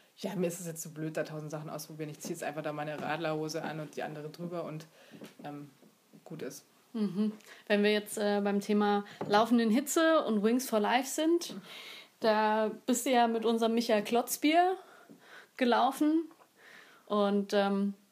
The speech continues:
Speaker 2: hast du da wieder eine böse E-Mail von deinem Onkel bekommen, weil du langsamer als Michael Klotzbier warst?
Speaker 1: Nee, ganz, ich hab keine E-Mail bekommen und ich hab wirklich die ganze Zeit gewartet, wann kommt endlich, wann kommt diese, ich hab, weißt du, d-,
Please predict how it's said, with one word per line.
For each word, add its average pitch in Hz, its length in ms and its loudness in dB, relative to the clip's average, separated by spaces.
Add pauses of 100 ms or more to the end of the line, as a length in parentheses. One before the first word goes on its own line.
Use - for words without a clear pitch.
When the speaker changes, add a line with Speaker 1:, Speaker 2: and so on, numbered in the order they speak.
(160)
Speaker 2:
hast 185 220 -4
du 247 60 6
da 214 200 4
wieder 208 160 4
eine 247 160 4
böse 220 320 2
E-Mail 240 340 4
von 240 140 2
deinem 202 180 4
Onkel 214 220 0
bekommen, 247 580 2
weil 185 160 2
du 180 80 -2
langsamer 180 600 0
als 196 200 -4
Michael 185 240 -2
Klotzbier 185 400 -4
warst? 190 360 -6 (600)
Speaker 1:
Nee, 254 200 4
ganz, 285 300 2
ich - 180 -6
hab 247 200 -4
keine 226 240 2
E-Mail 359 200 -2
bekommen 208 300 -2
und 202 100 -2
ich 214 140 0
hab 190 140 -2
wirklich 247 200 -6
die 220 60 -14
ganze 214 240 0
Zeit 233 80 -10
gewartet, 208 640 2
wann 214 220 2
kommt 262 340 -2
endlich, 226 500 -2
wann 240 200 4
kommt 269 340 -4
diese, 240 400 2
ich - 180 -4
hab, 247 160 -2
weißt 233 220 2
du, 240 60 -8
d-, 214 100 -10